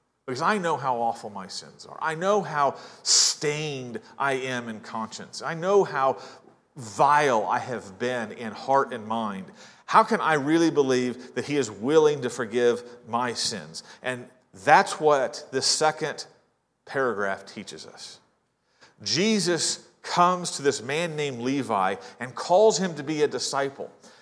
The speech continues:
And the words he uses to call him, "Follow me," are the exact same words he used for Peter and John and James and Andrew, the fishermen.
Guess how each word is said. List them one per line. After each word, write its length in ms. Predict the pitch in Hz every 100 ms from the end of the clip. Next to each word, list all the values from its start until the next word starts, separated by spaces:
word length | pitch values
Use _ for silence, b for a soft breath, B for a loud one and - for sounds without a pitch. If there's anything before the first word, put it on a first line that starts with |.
| B
And 100 | 147
the 80 | 156
words 380 | 143 165 247 190
he 80 | 202
uses 380 | 175 190 175 147
to 80 | 143
call 300 | 165 165 143
him, 260 | 127 131 - B
"Follow 500 | - 180 196 202 185
me," 400 | 156 175 123 123
are 100 | 143
the 140 | 147
exact 380 | 139 123 208 226
same 200 | 196 165
words 240 | 143 143
he 80 | 120
used 240 | 123 127 120
for 120 | 104
Peter 440 | - 190 175 175
and 120 | 120
John 320 | 113 147 165 135
and 80 |
James 320 | 117 143 139 120
and 60 |
Andrew, 420 | 127 123 98 80 - _ _ _ _ _
the 80 | 113
fishermen. 500 | - 151 123 95